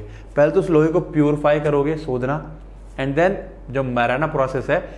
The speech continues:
उसमें उसे क्या करोगे? जला करके राख में तब्दील करोगे, ठीक है ना। अभी कुछ लोगों को सोचने बड़ा अजीब लग रहा है, लोहे को कैसे राख में बदलेंगे? भाई लोहा है, दुनिया में कोई ऐसी चीज़ जो जलती ना हो, हर एक चीज़ जल जाती है, बशर्ते तुम उसको, उसका जलने वाला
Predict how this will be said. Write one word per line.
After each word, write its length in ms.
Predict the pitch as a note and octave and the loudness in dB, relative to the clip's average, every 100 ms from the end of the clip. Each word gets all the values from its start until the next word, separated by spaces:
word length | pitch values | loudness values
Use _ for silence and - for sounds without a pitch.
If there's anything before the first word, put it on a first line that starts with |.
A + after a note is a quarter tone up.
| - - | -8 -4
उसमें 240 | C#3+ F3 | -2 0
उसे 140 | D#3+ | 0
क्या 100 | D#3 | 2
करोगे? 320 | C#3 C3 C#3+ E3+ | 4 2 2 0
जला 380 | B2+ A2+ A#2 | 2 4 4
करके 360 | B2+ B2+ B2 F#3+ F#3+ - - - | 2 -2 -2 -4 -4 -10 -16 -8
राख 420 | G#2+ B2+ D#3+ - | 0 0 0 -2
में 120 | C3+ | -6
तब्दील 320 | B2 G2+ G#2 G2+ | -4 -4 -6 -6
करोगे, 360 | F#2+ F#2 G2 - - - - | -6 -6 -8 -12 -18 -20 -14
ठीक 160 | - D3 | -6 0
है 60 | F#3 | 2
ना। 80 | |
अभी 160 | D#3 D3+ | 2 0
कुछ 200 | D3+ D#3 | -2 -2
लोगों 140 | E3+ F3 | 0 0
को 60 | |
सोचने 220 | D3+ C#3+ E3+ | 0 0 2
बड़ा 120 | F3 | 2
अजीब 200 | C#3+ D#3 | 4 4
लग 80 | D3 | 4
रहा 80 | |
है, 120 | E3 C3 | 4 4
लोहे 280 | C#3 E3 | 2 2
को 100 | G3 | 0
कैसे 260 | G3+ F3 E3+ | 0 -2 0
राख 260 | C#3 B2 B2+ | 0 0 -2
में 140 | A2+ - - - - | -8 -10 -18 -18 -6
बदलेंगे? 460 | A#2 A2 G#2+ G2 G2+ - - - - - | -4 -2 -4 -6 -8 -12 -18 -18 -18 -8
भाई 100 | C#3 | -2
लोहा 360 | D3 G#2+ G#2+ C#3 | 0 2 2 2
है, 220 | C3 C#3 - - - - | 2 0 -2 -12 -12 -4
दुनिया 180 | C#3 D3+ | 0 2
में 100 | D#3+ | 2
कोई 100 | E3 | 2
ऐसी 180 | D3 | 2
चीज़ 220 | D#3+ F3+ F#3 | 0 0 2
जो 80 | E3+ | 2
जलती 320 | C3+ B2+ D#3+ | 2 0 0
ना 100 | C#3+ | 0
हो, 180 | B2 A2+ B2+ | -4 -6 -4
हर 80 | |
एक 100 | D#3+ | -4
चीज़ 100 | F3+ | -2
जल 140 | E3 D#3 | -2 2
जाती 280 | C#3 B2 A#2+ | 0 0 -4
है, 100 | A2+ - - - | -6 -12 -18 -4
बशर्ते 540 | B2+ D3 F#3 E3+ G#3 D3+ - - - - - | 0 4 4 4 4 4 0 -10 -16 -20 0
तुम 160 | F#3 G3 F#3+ E3+ | 2 2 2 0
उसको, 340 | D#3 D#3 G3 | 0 2 4
उसका 460 | G3 D#3+ - G3 F3 | 4 0 0 2 2
जलने 380 | C#3+ C#3 C#3+ E3 | 4 2 4 4
वाला 240 | C#3+ D3+ | 4 4